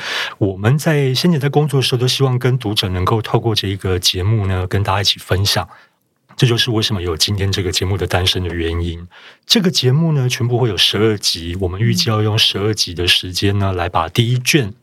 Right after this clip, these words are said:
《追忆逝水年华》的第一卷全部讲完。那今天是第一集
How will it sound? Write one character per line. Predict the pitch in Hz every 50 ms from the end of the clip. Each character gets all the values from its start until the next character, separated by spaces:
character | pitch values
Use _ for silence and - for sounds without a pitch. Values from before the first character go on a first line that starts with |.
| _ _
《追 | - - 110 101
忆 | 101 104 101
逝 | - - - 113
水 | - - - 95 85 85
年 | 87 87 87 90 98
华》 | 90 98 87
的 | 95 90
第 | 95
一 | 95 92
卷 | 90 98 95 92
全 | 90 - 92 90
部 | 95 101
讲 | 87 - - 85 78 80 80
完。 | 76 82 80 80 82 90 - - - - - - -
那 | - 156 147
今 | 131 - 170 180
天 | 185 180
是 | 156 175
第 | 143 - 143 143
一 | 151
集 | 143 - - - 87 92 92